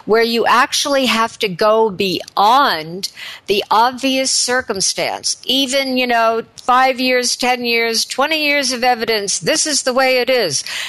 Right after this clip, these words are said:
That's the old world view that saw everything as static and fixed. And yet we know, as you pointed out, in the more up-to-date, accurate,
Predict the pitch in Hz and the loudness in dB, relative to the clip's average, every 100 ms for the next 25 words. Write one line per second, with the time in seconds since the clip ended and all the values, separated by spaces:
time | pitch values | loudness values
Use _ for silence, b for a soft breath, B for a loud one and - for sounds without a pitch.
0 | B 214 254 - 277 240 240 226 202 208 | B 0 0 0 -2 0 0 0 0 2
1 | 214 185 214 262 208 147 165 151 - - | 0 -2 -2 -2 0 0 0 0 -2 0
2 | 240 269 285 254 240 226 233 220 170 - | 2 4 2 0 -2 -2 -2 -2 -2 -2
3 | - - 269 285 240 156 - - - B | -2 -2 0 2 0 -2 -6 -20 -14 B
4 | B B B B B 196 208 214 - - | B B B B B 0 0 -4 -8 -2
5 | 311 196 - - - - - 226 226 226 | -2 -2 -4 -4 -4 -6 -2 -2 -2 0
6 | 262 302 247 269 247 226 285 330 254 214 | 0 -2 -2 -2 0 0 2 4 2 2
7 | - 226 285 - 277 254 240 220 262 294 | -2 -4 -4 0 0 0 -2 0 2 2
8 | 151 - - B B B B B B _ | 0 -6 -14 B B B B B B _
9 | _ 262 269 269 247 220 220 226 269 269 | _ 2 2 2 0 0 2 4 4 4
10 | 269 269 269 - _ _ - 302 - - | 4 2 0 -4 _ _ 0 0 -2 -6
11 | 262 190 202 170 170 165 - 233 311 370 | -4 -2 0 0 -2 -6 -2 0 2 0
12 | - 214 180 156 160 | -2 -2 0 0 -2